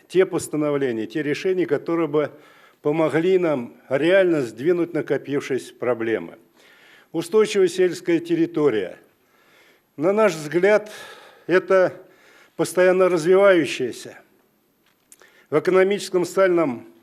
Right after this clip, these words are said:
аспекте обособленная территория для комфортного проживания и исполнения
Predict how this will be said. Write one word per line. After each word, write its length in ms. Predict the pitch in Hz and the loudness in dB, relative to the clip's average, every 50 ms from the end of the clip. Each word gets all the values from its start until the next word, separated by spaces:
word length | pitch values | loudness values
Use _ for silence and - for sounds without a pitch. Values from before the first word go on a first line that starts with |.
| _ - | _ -2
аспекте 880 | 156 170 165 - - - - 196 202 196 - - - 175 170 160 - - - - - - - - _ _ - | -2 -2 -2 -2 -6 -4 0 0 0 0 0 -2 -2 0 0 0 -2 -6 -12 -20 -20 -20 -20 -20 _ _ -2
обособленная 760 | 120 135 147 180 175 - 208 196 175 175 170 151 156 156 139 | -2 0 0 0 0 0 0 0 2 0 0 0 0 0 -2
территория 720 | - 165 160 165 165 170 180 196 202 196 190 190 185 175 - - - - _ _ _ _ _ _ _ _ _ | -2 0 0 0 0 2 2 2 2 2 2 2 2 0 -2 -8 -16 -20 _ _ _ _ _ _ _ _ _
для 160 | - 120 156 | -6 -4 -4
комфортного 640 | 151 - 185 180 175 196 208 202 175 - 190 185 185 | 0 2 0 0 2 2 0 0 0 0 0 0 0
проживания 1000 | 175 180 175 180 175 135 156 180 190 196 202 190 180 160 127 110 87 90 95 - _ _ _ _ _ _ _ _ _ _ _ _ _ _ _ _ _ _ _ _ _ _ _ _ _ | 0 0 -2 -2 0 0 0 0 2 4 4 4 4 2 0 -2 -6 -8 -12 -18 _ _ _ _ _ _ _ _ _ _ _ _ _ _ _ _ _ _ _ _ _ _ _ _ _
и 200 | - 165 175 185 | -4 0 0 0
исполнения 880 | 170 175 - - 175 175 175 175 180 202 214 214 208 202 196 190 180 151 | 0 -2 -2 0 2 2 4 4 2 0 0 0 0 0 0 0 0 -4